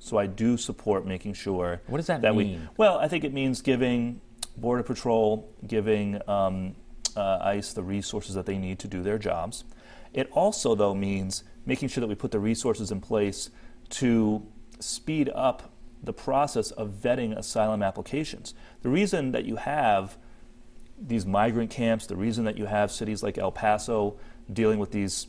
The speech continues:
Speaker 1: humanitarian crises of, of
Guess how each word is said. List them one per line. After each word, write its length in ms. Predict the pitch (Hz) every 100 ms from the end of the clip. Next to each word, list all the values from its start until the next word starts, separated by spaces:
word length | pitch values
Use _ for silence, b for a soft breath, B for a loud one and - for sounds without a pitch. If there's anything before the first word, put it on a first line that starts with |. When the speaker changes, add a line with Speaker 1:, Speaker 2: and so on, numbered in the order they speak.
| -
Speaker 1:
humanitarian 680 | - 107 98 101 - 107 95
crises 640 | - 104 107 104 95 95
of, 260 | 98 92 90
of 420 | 95 90 98 -